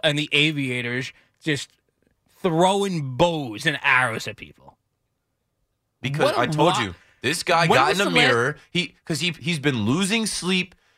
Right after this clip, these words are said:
Speaker 2: since the first day that John from Masbeth showed up to Yankee Stadium with
Speaker 1: Yep.
Speaker 2: a big <laughs> Fire Cashman banner.
Speaker 1: And
Speaker 2: he's been losing sleep, and he said,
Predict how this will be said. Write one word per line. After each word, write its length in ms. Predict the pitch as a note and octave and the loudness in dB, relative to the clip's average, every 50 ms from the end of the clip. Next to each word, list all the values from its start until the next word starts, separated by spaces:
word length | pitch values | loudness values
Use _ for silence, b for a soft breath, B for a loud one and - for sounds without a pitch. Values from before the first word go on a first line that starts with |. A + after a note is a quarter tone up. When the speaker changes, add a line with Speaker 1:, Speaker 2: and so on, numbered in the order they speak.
| _ _ | _ _
Speaker 2:
since 340 | - - - E3 C#3+ C3 - | -10 -4 -2 -2 -2 -2 -2
the 120 | - B2 G#2+ | -4 -4 -4
first 640 | - - - _ - D#3+ D#3+ F3+ G#3 G3+ D3 A#2+ | -6 -8 -18 _ 0 2 2 2 2 -2 -2 -2
day 240 | G#2+ E3 E3+ F3 F3 | 0 0 2 2 2
that 300 | D#3 C#3 A2+ - - G#2+ G2+ | 0 0 -2 -4 -6 -12 -4
John 360 | F2+ C#3 C#3 D3+ F3+ G3 F#3 | 0 2 4 4 4 2 0
from 260 | - - F3 D3+ C#3 | 0 0 0 0 2
Masbeth 540 | C#3 D3 E3 E3 E3+ D#3+ C3+ B2+ E3 D#3 C#3+ | 2 4 4 4 2 0 0 0 0 0 0
showed 380 | - - - F3 E3+ F3 F3+ F3 | -4 -2 0 0 2 2 2 2
up 160 | F3+ E3+ A#3 | 2 0 0
to 100 | - - | -2 -2
Yankee 320 | D#3+ D3+ E3 F3 E3 E3 E3+ | 0 2 0 0 0 -4 -6
Stadium 480 | - - - F3 E3+ D#3+ D3+ D3+ C#3+ | -4 -2 0 0 2 2 0 -2 0
with 100 | C#3 C#3 D3+ | 0 0 0
Speaker 1:
Yep. 40 | - | 0
Speaker 2:
a 60 | C3 | -2
big 360 | C3 A2+ G2 E3+ F3 F3+ F3 | -2 -2 0 2 2 2 0
<laughs> 0 | |
Fire 520 | - - - F#3+ F#3 F#3+ - - A#3+ D4 G3+ - | -2 0 2 2 2 2 2 2 2 2 2 0
Cashman 760 | - - G3 G3 - - - - F#3 - - G#3+ G#3 F#3 D3 | 0 0 0 0 0 -4 -16 -16 -10 -4 -4 -4 -4 -2 -2
banner. 680 | - E3 E3+ D#3+ - - F3 E3 C3 - - - F3 F3 - | 0 0 0 -2 -2 0 0 0 0 0 0 0 0 2 2
Speaker 1:
And 240 | F#3+ F#3+ F#3+ E3 - - | 2 0 0 -2 -4 -2
Speaker 2:
he's 160 | - A3 A3+ F#3+ | 0 0 0 2
been 220 | G3+ G#3 G3 F#3 | 2 0 0 0
losing 340 | F#3+ G#3+ A#3+ A#3+ A#3 B3 A#3 | 0 0 0 0 0 -2 -2
sleep, 320 | A#3+ - A3+ A3 G3 D#3+ | -2 -2 -2 -2 0 0
and 100 | F3 E3 | 0 0
he 80 | F#3 G#3+ | 0 0
said, 280 | - - E3+ C#3+ C3 | -2 0 0 -2 -2